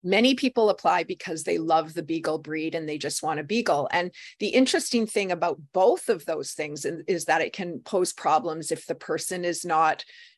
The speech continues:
uh, f-, vetted properly and educated.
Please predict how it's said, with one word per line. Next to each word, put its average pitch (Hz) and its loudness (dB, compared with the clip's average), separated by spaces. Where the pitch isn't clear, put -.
uh, 165 -2
f-, - -20
vetted 208 4
properly 175 0
and 165 -6
educated. 165 -4